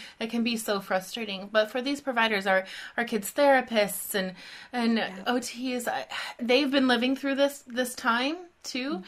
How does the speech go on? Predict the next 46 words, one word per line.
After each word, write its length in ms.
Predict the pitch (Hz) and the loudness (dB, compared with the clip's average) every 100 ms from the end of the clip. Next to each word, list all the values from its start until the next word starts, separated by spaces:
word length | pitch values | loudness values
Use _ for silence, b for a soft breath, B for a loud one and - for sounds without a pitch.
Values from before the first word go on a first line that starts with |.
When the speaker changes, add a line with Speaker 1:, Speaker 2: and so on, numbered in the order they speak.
| - | -10
Speaker 2:
Mm-hmm. 200 | 226 254 | -8 0
Speaker 1:
They've 280 | 226 247 240 | 2 4 2
been 180 | 254 233 | 0 0
seeing 640 | - 220 233 277 294 285 - _ 196 | -2 0 0 0 0 -2 -6 _ 0
all 680 | 190 208 202 185 170 196 - _ - | 6 8 8 8 4 -2 -8 _ -4
of 140 | 208 | -2
the 100 | 202 | -2
stuff 320 | 196 202 185 - | 0 4 4 2
that 120 | 180 | -6
the 80 | 175 | -4
kids 280 | 185 196 | -2 0
are 80 | 226 | 0
living 340 | 240 240 247 240 | 0 0 -2 -2
through, 320 | 262 269 320 - B B - | -2 -2 -4 -12 B B 0
right? 100 | 233 | 2
We 120 | 247 | 4
get 160 | 269 | 4
just 180 | 247 240 | 2 0
this 180 | 220 226 | -2 0
little 200 | 220 226 | 0 0
picture 540 | 226 202 - 247 262 | -2 -6 -4 0 2
of 160 | 254 208 | 2 0
just 160 | 202 - | -4 -2
our 180 | 214 220 | 0 0
child, 720 | 226 190 185 226 262 269 269 | -2 -2 0 2 4 4 4
often 300 | 202 196 220 | 0 0 2
Speaker 2:
Yeah. 160 | 190 165 | 6 6
Speaker 1:
who 140 | 226 208 | 4 -2
have 160 | 196 | -2
been 120 | 208 | 0
in 140 | 196 190 | 0 2
very 180 | 196 226 | 2 2
privileged 540 | 226 202 214 220 - | 0 -2 0 0 0
positions, 800 | 202 180 196 247 262 277 285 - B B B | -4 -2 -4 -2 0 -2 -2 -6 B B B
you 120 | - 220 | -2 2
know, 60 | |
Speaker 2:
Sure. 40 | 214 | 4
Speaker 1:
and 120 | 214 | 4
v-, 200 | 214 - | 2 2
been 140 | 208 208 | 0 2
very 180 | 202 | 2
well 140 | 208 202 | 2 0
protected 640 | 214 214 - 175 233 240 | -2 -8 -6 -6 -4 -4
from 200 | 226 208 | -4 -2
the, 260 | 190 175 - | 2 2 2
this, 280 | 185 185 | -4 -8